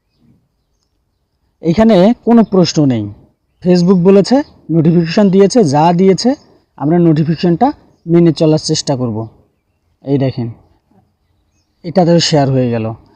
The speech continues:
এখন শেয়ার অপশনগুলো আর কিন্তু সবুজ দেখা যাচ্ছে না,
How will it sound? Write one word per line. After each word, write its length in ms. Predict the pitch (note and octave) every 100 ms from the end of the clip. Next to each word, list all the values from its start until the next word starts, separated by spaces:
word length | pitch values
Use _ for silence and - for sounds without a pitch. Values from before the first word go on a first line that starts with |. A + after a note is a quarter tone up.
| _ -
এখন 280 | B2+ F3
শেয়ার 320 | G3+ - D#3+ D#3
অপশনগুলো 580 | C3+ - E3 D#3 E3
আর 240 | F#3 C#3+ C3+
কিন্তু 380 | D3 C3+ G#3 D4 _ _
সবুজ 560 | - D#3+ C3 C#3+ D3 B2
দেখা 360 | C3+ D#3 B3 - _ _
যাচ্ছে 580 | A#2+ C3 B2+ - D#3+ A3 - _ -
না, 260 | B2 A#2